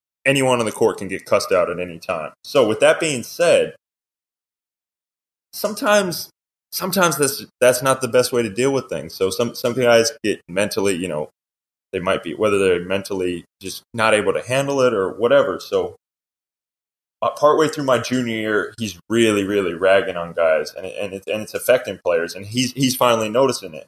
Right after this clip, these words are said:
He's like, "All right, this is just how I operate. So if anyone isn't liking getting cussed out right now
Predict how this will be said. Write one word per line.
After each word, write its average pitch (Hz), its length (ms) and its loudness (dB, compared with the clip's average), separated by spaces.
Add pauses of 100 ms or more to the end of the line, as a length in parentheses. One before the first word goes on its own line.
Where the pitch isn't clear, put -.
He's 104 120 -14
like, 85 160 0
"All 101 140 4
right, 90 160 4 (1080)
this 151 140 -4
is 170 80 -8
just 160 160 -6
how 156 180 6
I 127 120 4
operate. 113 540 2
So 107 180 -2
if 104 160 -4
anyone 147 480 -2 (220)
isn't 131 320 -4
liking 117 340 2
getting 107 220 -4
cussed 117 340 0
out 120 180 2
right 139 180 -4
now 143 280 -8